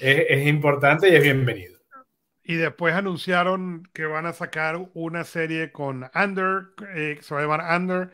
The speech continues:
Speaker 2: Eh, aparentemente va a venir la serie de Ahsoka. Eh, Mandalorian tres ya se anunció para el otoño. Hoy fue un día muy interesante para las noticias de Star Wars.
Speaker 1: Eso es correcto.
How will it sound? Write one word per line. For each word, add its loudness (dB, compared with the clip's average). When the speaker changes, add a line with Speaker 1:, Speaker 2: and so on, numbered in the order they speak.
Speaker 2:
Eh, -2
aparentemente -2
va 0
a 2
venir -4
la -6
serie -8
de -10
Ahsoka. -4
Eh, -8
Mandalorian -2
tres -2
ya 2
se -6
anunció -8
para -6
el -8
otoño. 0
Hoy -2
fue -2
un -2
día 0
muy -4
interesante -8
para -10
las -10
noticias -12
de -14
Star -16
Wars. -20
Speaker 1:
Eso -6
es -8
correcto. -8